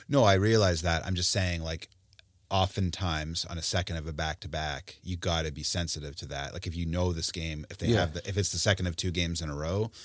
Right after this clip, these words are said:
Speaker 1: and it's, it's a Clippers game or a Lakers game, there's
Speaker 2: Yeah.
Speaker 1: a good chance that
Speaker 2: Well, I also,
Speaker 1: somebody's gonna
Speaker 2: I,
Speaker 1: be rested. But
Speaker 2: I,
Speaker 1: anyway.
Speaker 2: but, like, I, yeah, okay. Um, so, yeah, W-, Westbrook played well.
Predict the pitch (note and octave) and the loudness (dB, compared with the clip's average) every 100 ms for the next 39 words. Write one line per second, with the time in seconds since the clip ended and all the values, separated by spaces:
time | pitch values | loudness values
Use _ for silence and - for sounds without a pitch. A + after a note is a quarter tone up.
0 | - - - E2 D#2 - - D#2 - G#2+ | -20 -14 -6 -4 -4 -6 -6 -4 -2 -2
1 | A#2+ G#2+ A2 F2 D#2+ F2 F#2+ E2+ F2 E2+ | -2 -2 0 0 0 0 -2 -2 -2 2
2 | G#2+ F2+ E2 - D3+ C#3+ - - B2 C3+ | 4 4 0 -2 -4 -4 -6 2 6 8
3 | B2 C3 G#2+ G#2+ G2+ G#2 D#2 D#2 D#2 D#2+ | 8 8 6 6 8 6 4 -2 -2 0
4 | D#2 G#2 F2+ D2 - - G#2+ G2+ F#2 F2+ | 6 6 6 -2 -4 2 4 4 4 2
5 | - C#2 - - - - B1 - - _ | 0 -6 -6 -20 -16 -8 -8 -8 -20 _
6 | - G2+ F#2+ F#2 - _ _ - - G2+ | 2 4 6 6 2 _ _ 0 4 6
7 | G2 F2+ D#2 F2 F#2 D#2 E2+ - - - | 6 4 4 2 2 2 0 -2 -4 2
8 | G2 - G#2 F#2+ - _ - F#2 F2 E2 | 2 4 2 0 -2 _ -2 2 2 4
9 | E2+ E2+ E2+ | 4 4 2